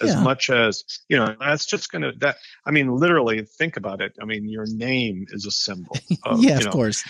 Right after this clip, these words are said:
Speaker 2: <laughs>
Speaker 1: I mean, so we're always going to have symbols. You're right. They can become those things that we, we protect and we cherish and we,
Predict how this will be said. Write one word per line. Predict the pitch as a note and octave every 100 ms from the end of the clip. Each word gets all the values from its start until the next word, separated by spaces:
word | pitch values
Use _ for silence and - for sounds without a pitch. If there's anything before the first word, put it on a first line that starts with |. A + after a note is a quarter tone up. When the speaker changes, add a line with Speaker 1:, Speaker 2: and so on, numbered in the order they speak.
| -
Speaker 2:
<laughs> | D#4
Speaker 1:
I | D3
mean, | D3+ D3 C3 B2+
so | - - D#3+
we're | D#3
always | C#3+ C#3+ F#3 F#3+ E3
going | C3+ D3+ C3
to |
have | A#2+ B2+ B2 A2 G2+
symbols. | - F3 E3+ C#3 G2+ G2+ D3
You're | F#3+
right. | A3+ C3 F3+ - _ _ _ -
They | C3 C3
can | - F3+ E3+
become | D#3 C3 C#3+ C3 A#2
those | A#2 A2+ -
things | B2+ A#2+ A2 -
that | G#2 -
we, | A2 A2 G#2 - _ - _ _ _ -
we | A2+
protect | - A#2+ - C#3 A2 - - - -
and | B2 A2 G#2+
we | A2 G#2
cherish | - B2 A2 G#2+ G#2 - -
and | A2 G#2+
we, | G#2+ G#2